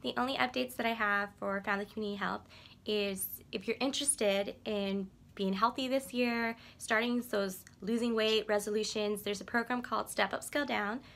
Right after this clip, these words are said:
that starts January eighth. It's online. It is forty dollars, but it's a twelve-week program. They're gonna provide recipes and workouts, and it'll be a community too that you can use and do.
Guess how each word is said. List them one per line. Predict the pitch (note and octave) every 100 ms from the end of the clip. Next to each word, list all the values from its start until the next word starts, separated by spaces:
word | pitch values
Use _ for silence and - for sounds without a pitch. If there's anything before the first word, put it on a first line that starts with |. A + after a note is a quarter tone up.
| -
that | A3+
starts | - G#3+ G3 -
January | G3+ F#3+ A#3 C#4 -
eighth. | G3+ B3 - -
It's | G3 -
online. | F#3+ G3 F3+ F3+ F3 A3 D#4 - - - -
It | A3
is | A#3+ B3
forty | D4 D4+
dollars, | D4 A#3+ A#3+ C#4+ D4
but | - A3 -
it's | A3 G3+
a |
twelve-week | G3 A3+ A#3 C#4
program. | - C4 C4 C4 C4 -
They're | -
gonna | G#3 G3
provide | A3 G3+ F#3+ A3+
recipes | C4 - C4+ B3+ B3
and | F#3
workouts, | F#3+ B3+ C4 B3+ B3 A#3+
and | - F#3+ F#3 - - - - -
it'll | G#3+
be | G3+ A3
a |
community | G3 - A#3+ B3+ B3+
too | B3 - B3+
that | A#3+ -
you |
can | G3 G3+ G3
use | G3 A#3+ B3 B3 A#3 -
and | G3+ G3+
do. | C4 C4 B3 B3